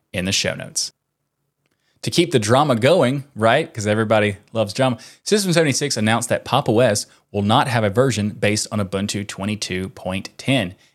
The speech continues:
and instead are going to focus on their development efforts of the Cosmic Desktop environment. Now, this is interesting because most Ubuntu derivatives are exclusive to Ubuntu L T S releases anyway. For example,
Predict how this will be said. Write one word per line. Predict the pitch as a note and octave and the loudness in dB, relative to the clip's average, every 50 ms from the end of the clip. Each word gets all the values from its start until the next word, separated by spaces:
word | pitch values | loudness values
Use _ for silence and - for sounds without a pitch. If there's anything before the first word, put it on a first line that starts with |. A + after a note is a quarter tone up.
| _ - | _ -4
and | - A2 | -2 0
instead | G#2+ G#2 - - D#3 D#3 C#3 C3 B2+ A#2 - | 0 0 2 4 4 6 6 4 2 0 -4
are | A2+ A2 | -2 0
going | A2+ A2+ A2+ A2+ | 2 2 2 2
to | - A#2 | -2 -4
focus | G#2 - - G#2+ G#2+ - A#2 - - - | -2 0 0 0 0 0 -4 -4 -4 -2
on | G2+ G#2 | -2 0
their | G#2 G2+ | 0 0
development | F#2+ G2 F2+ G2 A#2 C3 C#3 C3 - - | 0 -2 0 2 2 2 2 2 0 -2
efforts | G2+ G2+ - G#2+ G2+ - - - - _ _ _ _ | -2 -2 0 -2 -2 -4 -8 -10 -18 _ _ _ _
of | G#2 G#2+ G#2 G2+ G#2+ G#2+ | 2 2 2 0 -2 -6
the | A2+ G#2+ | -8 -8
Cosmic | - - - F#2+ F#2 F2+ F#2+ F#2 - D#2 - - | -6 -4 -2 -2 0 0 -2 -6 -8 -10 -8 -4
Desktop | - F#2+ F#2+ - - - - F2 F2 - | -2 -2 0 -2 -2 -2 -2 -2 -2 -4
environment. | - F#2 F#2 F2 F2 G2 G#2 A2 G#2+ F#2+ E2+ - - - - _ _ _ _ _ _ _ - | -6 -8 -8 -2 0 2 2 2 2 0 -2 -6 -10 -14 -20 _ _ _ _ _ _ _ 0
Now, | A2 G#2+ | 2 4
this | B2 D#3+ D#3+ - - _ | 4 4 4 2 -2 _
is | - A#2 A2 - | -2 -2 0 0
interesting | - D#3 D3 - A#2 - - G#2 G#2+ G#2 | 0 0 0 -2 -2 -4 -2 -2 -2 -2
because | G#2 - - A2+ G#2+ G2 | -2 -2 0 -2 0 0
most | G#2 G#2 B2 C#3 D3+ C#3+ - - | 2 4 4 4 4 2 0 -2
Ubuntu | - G#2 G2+ A#2+ A#2+ A#2 - A#2+ A2 | -4 0 2 4 2 4 2 2 0
derivatives | G2 F#2+ G2 A#2 B2+ A#2 G#2 G2+ G2 - - - - _ _ _ _ | 2 2 2 4 4 4 2 2 0 -4 -8 -10 -18 _ _ _ _
are | A2 A2 | 4 4
exclusive | A2+ - - - - D3 D#3 D#3+ D#3 - C3 A2+ - | 4 2 -2 -4 0 0 2 2 2 0 -2 -4 -4
to | - - A2+ A2 G#2+ G#2 F#2+ - | -2 0 2 2 2 0 0 -2
Ubuntu | - G2+ A#2 A#2 A2+ - G2+ | -2 0 0 2 2 0 0
L | F#2 G#2 G#2+ | 2 2 2
T | - - G#2 | 2 2 2
S | G2 F#2+ - | 2 0 0
releases | G2 G2 F#2+ F#2+ F#2 - F#2+ F2+ F2 - _ | -2 -4 -2 -2 -2 -4 -4 -6 -8 -6 _
anyway. | C#3 D3 D3 B2 G2 F#2 D#2 - - - _ _ _ _ _ _ | 0 2 2 2 2 0 -2 -4 -6 -10 _ _ _ _ _ _
For | _ - A2+ G#2 G2+ | _ 0 2 2 2
example, | G2 F#2 - G#2 F#2 F2+ - - C3+ D3+ E3 | 2 0 0 0 0 0 2 0 -2 -2 -4